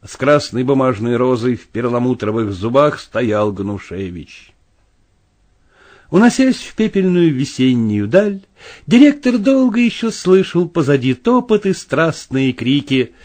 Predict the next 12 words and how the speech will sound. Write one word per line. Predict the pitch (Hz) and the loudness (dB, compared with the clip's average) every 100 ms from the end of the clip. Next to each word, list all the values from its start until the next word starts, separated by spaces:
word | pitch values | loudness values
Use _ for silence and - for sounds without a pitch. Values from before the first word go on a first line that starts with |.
| - - - - | -16 -16 -16 -12
"Э, | 294 320 | -6 -6
пс, | - 392 370 285 226 - - - | -6 -8 -8 -10 -12 -20 -20 -18
и | 254 277 | -12 -8
подождите, | 254 277 330 254 233 427 440 311 196 131 - - 214 - | -6 -2 -2 -2 2 4 4 0 -4 -8 -20 -18 -16 -2
полное, | 254 294 330 349 359 349 320 285 180 202 226 233 233 | 4 6 4 2 2 2 0 -2 -8 -18 -18 -12 0
великих | 285 339 - 311 | 2 2 2 -4
традиций | 302 277 262 339 - 320 | 2 2 4 0 0 -2
управления | 285 277 277 339 330 330 311 | 2 0 4 4 6 4 2
кораблевождения, | 294 294 302 277 220 202 294 320 320 294 | -2 -2 2 0 0 0 2 4 4 2
наше | 269 302 349 320 | 2 0 0 0
управление | 330 311 302 359 339 330 330 | 0 2 4 4 6 4 2
кораблевождения". | 330 311 302 294 285 - 330 381 330 311 | -2 0 2 2 0 -2 2 4 4 4